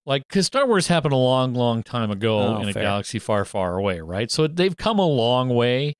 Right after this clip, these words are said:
Speaker 1: and it's taken a long time. So they've evolved. I assume that somebody has given them lessons on aim, for example, like, on
Speaker 2: Uh-huh.
Speaker 1: how to aim things. Like, there's only, like, two stormtroopers that ever hit what they were looking at.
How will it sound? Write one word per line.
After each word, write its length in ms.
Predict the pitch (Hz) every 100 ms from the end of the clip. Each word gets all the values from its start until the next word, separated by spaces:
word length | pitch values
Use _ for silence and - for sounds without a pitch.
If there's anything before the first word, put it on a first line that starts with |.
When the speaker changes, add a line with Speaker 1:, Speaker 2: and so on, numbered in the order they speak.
| _ _ -
Speaker 1:
and 120 | 131
it's 120 | 123
taken 280 | - 190 170
a 80 | 120
long 500 | 113 107 107 107 101
time. 480 | - 95 90 78 87
So 120 | 156
they've 220 | 185 214
evolved. 560 | 151 113 113 104 117 - - -
I 100 | 131
assume 480 | 147 151 - 220 208
that 120 | 170
somebody 360 | - 156 143 131
has 160 | 120 107
given 280 | 110 110 107
them 260 | 101 101
lessons 520 | 95 98 - 135 110 104
on 240 | 101 98 - _ _ _ -
aim, 460 | 110 120 147 160 - _ _ _ _ _ _ _ _ _ -
for 180 | 160 165
example, 540 | 143 170 165 190 160 -
like, 140 | 120
on 60 | 120
Speaker 2:
Uh-huh. 100 | 117
Speaker 1:
how 60 | 120
to 140 | -
aim 280 | 123 139 143
things. 460 | - 165 175 -
Like, 140 | 113 110 _ _ _ _ _ _
there's 160 | 143 139
only, 200 | 156 123 123 127
like, 160 | 110 - 143 123 -
two 200 | - 139
stormtroopers 580 | 120 127 110 113 107 95
that 100 | 98
ever 180 | 95 87
hit 200 | 104 - _ _ _ _
what 200 | - 110
they 80 | 101
were 120 | 92 92
looking 340 | 95 - 85
at. 180 | 82